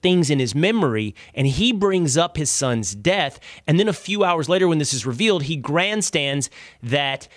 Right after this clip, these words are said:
they were using his son's death, how dare they, to make political points.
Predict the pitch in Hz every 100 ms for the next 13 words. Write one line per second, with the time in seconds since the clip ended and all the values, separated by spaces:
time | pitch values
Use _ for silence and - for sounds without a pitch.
0 | - 120 165 196 170 151 165 151 151 135
1 | 147 135 - 135 120 104 123 151 123 -
2 | _ _ - 131 117 151 151 143 113 101
3 | 95 95 _ - 135 117 - 120 117 107
4 | 95 - 90 85 - -